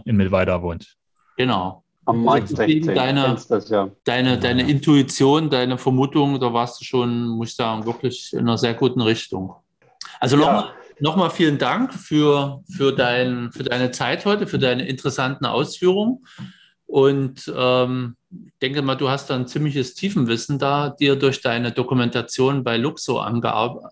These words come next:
Speaker 2: angeeignet, was, äh, sicherlich auch für deinen beruflichen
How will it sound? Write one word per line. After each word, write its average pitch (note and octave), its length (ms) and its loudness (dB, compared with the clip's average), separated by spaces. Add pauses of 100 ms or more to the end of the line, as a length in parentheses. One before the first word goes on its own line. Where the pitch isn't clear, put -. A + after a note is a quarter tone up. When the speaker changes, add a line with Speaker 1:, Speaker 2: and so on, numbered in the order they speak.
Speaker 2:
angeeignet, B2+ 800 -4 (260)
was, B2 540 -4
äh, A#2+ 480 2
sicherlich B2+ 320 4
auch B2 100 2
für C#3 120 -2
deinen B2 260 2
beruflichen B2+ 960 2